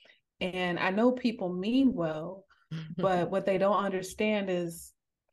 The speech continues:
Speaker 1: changes cost money.
Speaker 2: Yep.
Speaker 1: And
Speaker 2: <laughs>
Speaker 1: as a solopreneur,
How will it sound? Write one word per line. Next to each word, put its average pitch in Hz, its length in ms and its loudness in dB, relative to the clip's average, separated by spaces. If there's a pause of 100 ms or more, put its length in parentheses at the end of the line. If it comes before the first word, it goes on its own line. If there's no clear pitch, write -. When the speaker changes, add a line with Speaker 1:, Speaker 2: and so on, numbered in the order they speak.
(400)
Speaker 1:
changes 214 400 2
cost 160 400 -2
money. 160 560 -2 (500)
Speaker 2:
Yep. 143 300 0
Speaker 1:
And 185 160 2
Speaker 2:
<laughs> 185 360 -2
Speaker 1:
as 190 200 6
a - 20 4
solopreneur, 247 1120 6